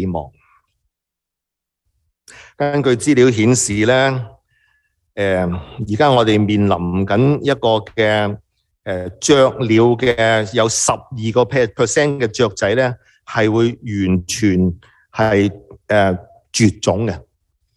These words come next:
有十二個percent嘅雀仔啊，係會 extinction 啊，淨係冇咗嘅，嗰啲嘅種類冇咗。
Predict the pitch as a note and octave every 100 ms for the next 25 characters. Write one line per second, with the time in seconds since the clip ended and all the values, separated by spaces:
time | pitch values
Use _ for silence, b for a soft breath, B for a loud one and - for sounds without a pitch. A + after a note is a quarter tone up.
0 | _ A2+ A#2+ - A#2 - A#2+ A2+ A#2 A2
1 | D3 C3+ A2+ - A#2 F#2 G#2 F#2+ G#2+ F2+
2 | - _ _ _ _ - A2 G#2+ G2+ G2
3 | - G2 G2+ G#2+ - - _ _ _ _
4 | _ _ - - - D#3+ D3+ C3+ G#2 F2
5 | F#2 F2 E2 F2+ - - - - _ _
6 | _ _ A#2 A2+ B2 B2 A2 F#2+ - _
7 | _ _ _ _ _ _ _ b b _
8 | - C#3 A#2+ G2+ G2 G2 E2 - _ _
9 | _ _ _ F2 F2 -